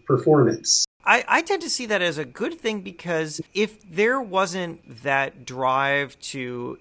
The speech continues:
Speaker 2: imitate, you wouldn't end up with the best version of it.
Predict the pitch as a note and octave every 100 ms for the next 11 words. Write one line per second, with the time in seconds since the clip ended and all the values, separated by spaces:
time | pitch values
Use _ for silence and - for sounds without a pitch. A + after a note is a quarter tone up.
0 | - C#3+ C3 - - E2+ - _ _ _
1 | - C3 C#3+ F3 D3+ E3+ F#3+ G#3 F#3+ -
2 | D3+ C#3 C#3 C3 - C3 - - A#2 A#2
3 | C3 C#3 - - B2+ A2+ B2 A2 A#2 -
4 | -